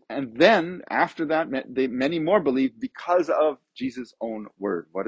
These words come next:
Jesus had said. And then they said to the woman, "Now we believe, not because of what you said, for we ourselves have heard him, and we know that this is indeed the Christ, the Savior of the world." Christianity is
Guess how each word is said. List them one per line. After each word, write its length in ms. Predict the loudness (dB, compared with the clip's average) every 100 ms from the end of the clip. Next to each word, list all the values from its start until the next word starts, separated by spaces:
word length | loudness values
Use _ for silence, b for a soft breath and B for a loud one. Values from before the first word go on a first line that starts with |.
| -6
Jesus 240 | -8 -6 -8
had 140 | -10
said. 180 | -8 -10 -10 _ B B B
And 140 | 2 8
then 100 | 10
they 100 | 8
said 220 | 8 4
to 60 | 2
the 60 |
woman, 260 | -4 -4 -6 b b -6
"Now 240 | 4 6
we 100 | 6
believe, 320 | 4 -2 -8 _ _ _ _ _ _ _
not 240 | -2 -2 0
because 280 | -4 -4 -6
of 100 | -6
what 220 | -8 -8
you 100 | -10
said, 340 | -6 -4 -4 -8 _ _ -8
for 140 | -4
we 220 | -2 -4
ourselves 720 | -6 -8 -10 -2 4 4 2
have 120 | -4 -10
heard 240 | -8 -8
him, 180 | -10 -16 b b
and 120 | -14
we 100 | -8
know 220 | 0 2 2
that 140 | -2
this 160 | -8 -14
is 120 | -10
indeed 460 | -10 -6 -2 0
the 80 | 0
Christ, 540 | 0 4 4 2 -12 _ _ _ _
the 80 | -14
Savior 360 | -4 -2 -2 -6
of 80 | -8
the 80 |
world." 360 | -8 -10 -12 -20 _ _ _ _ _ -20 _ b b b b
Christianity 840 | 4 4 4 6 6 6 4 4
is 280 | 4 4 2